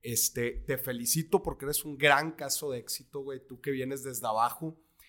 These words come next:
este, y al escuchar tu historia, güey, creo que no hay excusas. O sea, básicamente, tú lo dijiste muy bien, están estos dos carriles, está la víctima y está el empoderado, güey.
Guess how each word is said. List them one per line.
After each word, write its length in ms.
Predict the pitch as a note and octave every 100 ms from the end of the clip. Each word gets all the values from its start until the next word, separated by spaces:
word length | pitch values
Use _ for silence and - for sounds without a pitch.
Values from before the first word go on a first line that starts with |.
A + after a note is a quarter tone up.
| - _
este, 680 | A#2 A2+ - A#2+ A2 G#2+ - _ _
y 480 | A#2+ A#2 A#2 A2+ - _ -
al 160 | A#2+
escuchar 540 | A#2+ - A#2+ - C3+ -
tu 40 |
historia, 440 | D3+ - C#3+ D3 D#3
güey, 240 | D#3+ -
creo 180 | - B2+
que 140 | C#3+
no 240 | C3+ C3+ B2
hay 180 | B2+ B2 -
excusas. 880 | - C3 - - A#2+ D3+ D#3 - - _ _ _
O 20 | -
sea, 260 | - F#2 - _ _ - -
básicamente, 1040 | A#2+ - C#3 C3 A#2 A2+ - B2+ B2 - _ _
tú 120 | C3
lo 80 | B2
dijiste 320 | B2+ B2+ -
muy 120 | B2+
bien, 160 | A#2+ A#2
están 260 | C3 B2+ B2+
estos 240 | - C#3
dos 160 | B2 -
carriles, 520 | C3+ A#2+ C3+ F3+ -
está 240 | - -
la 120 | A#2+ A#2+
víctima 440 | C#3 - F#3+ A3 - _ _ _
y 80 | A2+
está 240 | - A#2
el 100 | B2+
empoderado, 600 | C3+ C3 A#2 G#2+ A#2 D3+
güey. 180 | F3